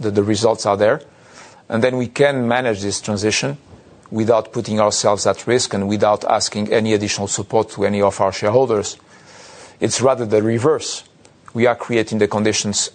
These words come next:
to reward our shareholders in a meaningful way, and that's good for all of us. So I just want to tell you that, um, this team is focused on performance,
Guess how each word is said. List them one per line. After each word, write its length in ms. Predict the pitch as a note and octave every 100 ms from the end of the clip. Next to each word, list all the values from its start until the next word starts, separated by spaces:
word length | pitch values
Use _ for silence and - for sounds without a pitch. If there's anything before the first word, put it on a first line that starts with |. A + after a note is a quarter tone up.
| _ -
to 120 | G2+
reward 520 | G2+ G#2 A2 G#2+ - -
our 160 | G2+
shareholders 500 | - A2 G#2 G2+ G2+
in 80 | G2+
a 60 | G2
meaningful 420 | G2+ G2+ - G2+
way, 220 | G#2 G2+ - - - - _ -
and 100 | G#2
that's 220 | A2+ -
good 180 | - A2
for 160 | - G#2
all 220 | A#2+ G#2+
of 160 | -
us. 280 | A#2 - - _ _ - _ _ _
So 160 | - B2
I 60 |
just 260 | B2+ D3+ -
want 180 | C#3 A#2+
to 80 |
tell 220 | G#2 C3 B2+
you 80 |
that, 340 | G#2 G2+ - G#2+
um, 180 | G#2 G#2
this 320 | G#2+ A#2+ -
team 420 | - B2 B2 A#2+ - - _ _ -
is 200 | A2+ G#2+
focused 440 | - A#2 A#2 -
on 80 | G#2
performance, 640 | G#2+ G2 B2+ C#3 F3+ -